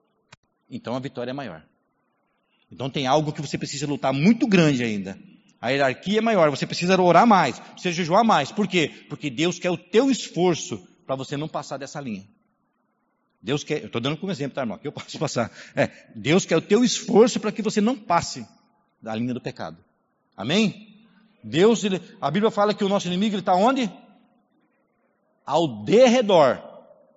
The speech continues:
Satanás e seus demônios estão ao derredor. Eles não estão ao redor. Ao redor seria esse vaso aqui, ó. Esse vaso está ao meu redor, pé-, próximo de mim. Ao meu redor, que sabe quem tá? Anjo do Senhor lutando por mim. Agora, ao derredor,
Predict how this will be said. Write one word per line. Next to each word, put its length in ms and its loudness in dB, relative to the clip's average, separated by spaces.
Satanás 520 0
e 40 -6
seus 100 -4
demônios 240 -2
estão 260 -6
ao 200 -2
derredor. 840 -2
Eles 120 -10
não 80 -4
estão 180 -4
ao 60 -2
redor. 340 -6
Ao 120 -8
redor 320 -2
seria 240 -6
esse 140 -8
vaso 280 -2
aqui, 120 -12
ó. 80 -10
Esse 160 -14
vaso 400 -2
está 220 -8
ao 100 0
meu 320 -8
redor, 560 -6
pé-, 140 -6
próximo 460 -6
de 120 -10
mim. 180 -14
Ao 120 -6
meu 140 2
redor, 360 2
que 100 -10
sabe 220 -2
quem 140 -10
tá? 420 -2
Anjo 300 -2
do 100 -14
Senhor 260 -8
lutando 280 -8
por 100 -10
mim. 180 -10
Agora, 280 -4
ao 200 0
derredor, 880 2